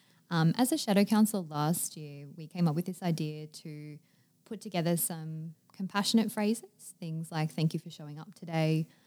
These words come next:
Um, and we had a lot of help with people curling ribbons, um, to make them sort of look presentable. And then we handed them out to different people with the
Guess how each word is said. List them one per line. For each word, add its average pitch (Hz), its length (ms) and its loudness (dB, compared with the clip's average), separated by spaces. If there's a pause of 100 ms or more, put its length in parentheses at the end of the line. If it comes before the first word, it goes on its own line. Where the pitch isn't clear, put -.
(280)
Um, 151 380 2
and 165 160 4
we 160 200 -2
had 156 360 4
a 160 100 2
lot 170 140 6
of 190 100 4
help 220 240 2
with 285 160 -2
people 190 260 -10
curling 175 360 8
ribbons, 269 600 8
um, 170 320 8
to 208 100 -4
make 170 260 -8
them 165 180 -6
sort 160 200 -12
of 156 180 -12
look 165 180 -12
presentable. 160 560 -8
And 151 140 -6
then 151 100 -6
we 170 120 -6
handed 180 240 6
them 151 80 0
out 147 220 -12
to - 80 -18
different 160 260 -14
people 156 400 -14
with 156 200 -16
the 156 280 -14